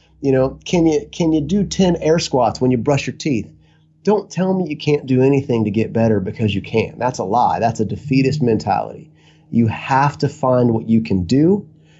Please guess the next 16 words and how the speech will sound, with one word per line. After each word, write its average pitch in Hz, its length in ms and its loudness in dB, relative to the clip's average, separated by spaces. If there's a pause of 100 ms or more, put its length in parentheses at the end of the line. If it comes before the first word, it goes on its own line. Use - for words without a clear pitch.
(140)
and 101 180 2
then 135 200 4
you 135 100 4
have 117 300 0
to - 240 -8
execute 104 520 -4
it, - 120 -16 (120)
and 104 140 -4
then 110 100 2
you 104 80 -2
have 104 200 -2
to 101 120 -6
continue 107 600 0
to - 120 -8
execute 95 460 -8
it. - 100 -12